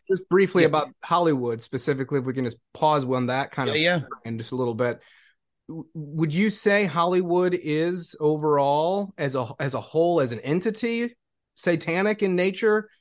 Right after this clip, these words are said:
Speaker 1: Do you think everything coming out partially, do you think there's just secret groups within Hollywood? Uh, just from, you know, your insider baseball knowledge, what, what would you say is
Speaker 2: Well, I don't
Speaker 1: possibly going on? 'Cause there, there's so much tweeted about out in the, in the
Speaker 2: Right.
Speaker 1: Twitter sphere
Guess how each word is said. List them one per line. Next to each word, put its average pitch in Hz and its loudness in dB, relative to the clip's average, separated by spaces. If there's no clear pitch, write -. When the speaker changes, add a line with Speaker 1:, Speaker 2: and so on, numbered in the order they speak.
Speaker 1:
Do 143 -2
you 151 0
think 175 0
everything 202 2
coming 196 -2
out 190 0
partially, 185 0
do 175 0
you 151 -2
think 175 -4
there's 156 -4
just 147 -6
secret 160 0
groups 160 2
within 185 0
Hollywood? 190 0
Uh, 139 -2
just 165 -2
from, 147 4
you 147 4
know, 135 2
your 139 2
insider 165 2
baseball 147 -2
knowledge, 135 -4
what, 123 -4
what 127 0
would 156 -4
you 139 -2
say 117 0
is 135 0
Speaker 2:
Well, 165 8
I 175 6
don't 240 6
Speaker 1:
possibly 247 0
going 160 6
on? 156 4
'Cause 190 2
there, 220 2
there's 214 0
so 262 2
much 220 -2
tweeted 196 0
about 107 -4
out 147 4
in 156 2
the, 143 4
in 151 0
the 139 2
Speaker 2:
Right. - -10
Speaker 1:
Twitter 175 4
sphere 110 -6